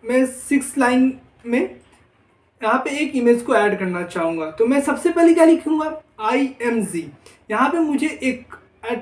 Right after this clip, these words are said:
मुझे यहाँ पे मिल रहा है सजेशन। मैं image के ऊपर click करूँगा, यहाँ पे देखिए मुझसे source मांगा जा रहा है। तो मैं source में क्या कर सकता हूँ,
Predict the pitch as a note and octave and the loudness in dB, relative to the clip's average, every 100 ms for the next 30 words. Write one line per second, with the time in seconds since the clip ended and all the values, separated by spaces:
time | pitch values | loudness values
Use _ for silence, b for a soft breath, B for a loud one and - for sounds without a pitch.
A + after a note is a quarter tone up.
0 | - - - B3 B3+ C#4 C4 C#4 A#3+ A3 | -10 -12 -4 0 4 4 4 2 2 2
1 | A3+ A#3+ C4 C#4 - _ _ _ _ _ | 2 0 0 -4 -14 _ _ _ _ _
2 | _ _ - A#3+ C4+ C4 D#4+ D#4 C4 C4+ | _ _ 0 2 2 2 0 0 0 -2
3 | C4+ C#4 D#4+ - D#4+ D#4 - D4 C#4+ C#4+ | 2 2 2 2 2 0 -2 -4 0 0
4 | C#4 A#3+ A#3 C#4 E4 D4 D4 D4+ E4+ D#4+ | 0 0 0 0 0 0 0 0 0 -2
5 | - A3+ A#3+ A#3 F#3 F3+ E3+ D#3+ D#3 D3+ | 2 4 4 4 -2 2 2 2 0 -6
6 | D3+ - b b b D#4+ G4+ G#4 - C#4+ | -12 -18 b b b -2 0 0 -2 -2
7 | C#4+ D#4 C#4 B3+ A3+ G#3 F#3+ - - E3 | -2 -2 0 0 2 0 -2 -10 -8 -8
8 | D3+ | -8